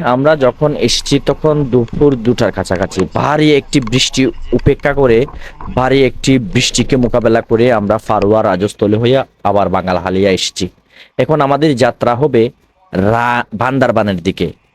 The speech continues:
সেজন্য আমরা একটু খেয়ে দিয়ে, আহ, প্রস্তুতি নিলাম। আমাদের পথ শুরু হচ্ছে রাঙামাটির দিকে। এটি হচ্ছে বাঙালহালিয়া বাজার। বাঙালহালিয়া বাজার থেকে সোজা ডান পাশে যে রুটটি চলে গিয়েছে সেটি হচ্ছে বান্দারবান, এবং বাম পাশে যেটি গিয়েছে সেটি হচ্ছে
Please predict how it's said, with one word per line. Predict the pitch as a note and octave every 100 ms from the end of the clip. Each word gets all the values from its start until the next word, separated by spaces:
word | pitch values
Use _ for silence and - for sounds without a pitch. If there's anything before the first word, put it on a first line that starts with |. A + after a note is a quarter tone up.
| _ _
সেজন্য | - - D#3+ D#3 C#3+
আমরা | C3+ C3
একটু | - G#2+
খেয়ে | - A#2+ G#2+
দিয়ে, | G#2 G#2+ D3 - _ _ _ _ _ -
আহ, | G2 G2 F2+ -
প্রস্তুতি | - C3+ - G#2 F#2+
নিলাম। | F2+ E2+ D#2+ -
আমাদের | D#3 D#3 D#3 D#3 -
পথ | C#3 C3+
শুরু | - D3 C#3
হচ্ছে | D3 - B2+ A#2+ -
রাঙামাটির | A2 G#2+ A#2 A2+ G#2 F#2 G2
দিকে। | F2+ F2 F2 - - - - -
এটি | D#3 E3
হচ্ছে | F#3+ F#3 E3+
বাঙালহালিয়া | D3 C3+ B2+ C3+ C3+ A#2+
বাজার। | G2+ G2+ A#2 D3 - -
বাঙালহালিয়া | B2 B2 B2 B2+ C#3+ D3+
বাজার | C3 B2 A#2 A#2
থেকে | - C3+ C3
সোজা | - C#3+ C3+ A#2+
ডান | G2 G2 G#2+
পাশে | G#2 A2 -
যে | A2+ A#2+
রুটটি | A2 A#2+ -
চলে | C3 C#3 B2+
গিয়েছে | C3 C#3+ - F3+ - - - -
সেটি | F#3 E3+
হচ্ছে | D#3 D#3 - D#3
বান্দারবান, | A#2 A#2 G#2 G2 F#2+ F2
এবং | G#2+ B2+
বাম | A#2 A#2
পাশে | G#2+ A#2 D3
যেটি | C3+ C3+ C#3+
গিয়েছে | D3+ D3+
সেটি | E3+ D3 C#3
হচ্ছে | C3+ C3 C3+